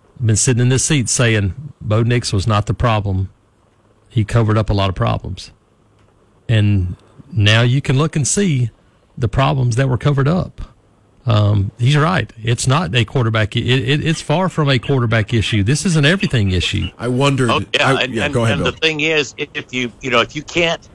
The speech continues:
Speaker 3: if you can't block people, then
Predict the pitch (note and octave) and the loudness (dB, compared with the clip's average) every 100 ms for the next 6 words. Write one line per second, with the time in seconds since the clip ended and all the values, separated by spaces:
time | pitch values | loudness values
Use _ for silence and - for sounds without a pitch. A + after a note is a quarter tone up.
0 | - - _ - - - F3 - E3+ - | -20 -20 _ -14 -12 -6 -2 2 0 0
1 | A#2+ D#3+ F3 - C3+ B2 B2+ A#2+ - _ | 0 0 -2 -12 -12 -10 -10 -10 -20 _
2 | G2 A2+ A#2 A2 G#2 | -6 -4 -4 -8 -14